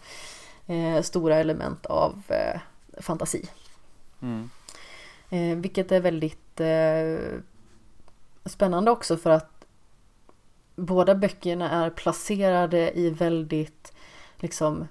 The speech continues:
Speaker 1: mänsklig kontext. Alltså jag menar att äldreboende, alltså den är ju väldigt roligt skriven också,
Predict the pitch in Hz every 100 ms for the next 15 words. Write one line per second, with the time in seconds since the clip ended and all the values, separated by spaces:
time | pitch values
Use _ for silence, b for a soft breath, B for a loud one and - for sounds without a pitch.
0 | - - 175 170 165 160 - 170 160 -
1 | 156 156 208 202 - - - - - -
2 | - - - - - 175 175 170 165 -
3 | 175 165 165 190 190 180 156 - 175 180
4 | 180 175 180 170 175 196 175 190 185 -
5 | 185 180 170 190 160 - -